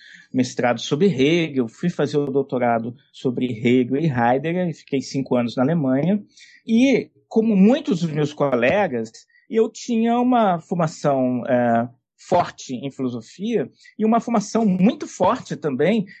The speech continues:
em cultura pop, cultura de massa. E, eh, alguns dos colegas que hoje já foram presidente da Ampof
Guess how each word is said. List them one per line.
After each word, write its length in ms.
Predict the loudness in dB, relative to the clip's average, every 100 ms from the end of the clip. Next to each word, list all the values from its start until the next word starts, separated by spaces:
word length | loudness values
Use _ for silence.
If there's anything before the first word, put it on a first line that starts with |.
| _ -2
em 80 | -2
cultura 580 | -2 -4 2 2 0 -4
pop, 440 | 2 2 2 -4
cultura 320 | -8 -12 -10
de 100 | -6
massa. 500 | -2 0 0 -4 -12 -12 -20
E, 200 | -6 0
eh, 80 | 2
alguns 560 | 4 2 0 0 0 0
dos 140 | 0
colegas 800 | 0 0 4 4 2 0 -2 -6 -12
que 160 | -2
hoje 340 | 0 2 0 -2
já 200 | -2 -2
foram 420 | -4 -2 -2 -2
presidente 460 | -4 -2 -2 -4
da 100 | -4
Ampof 640 | -4 0 2 2 0 -4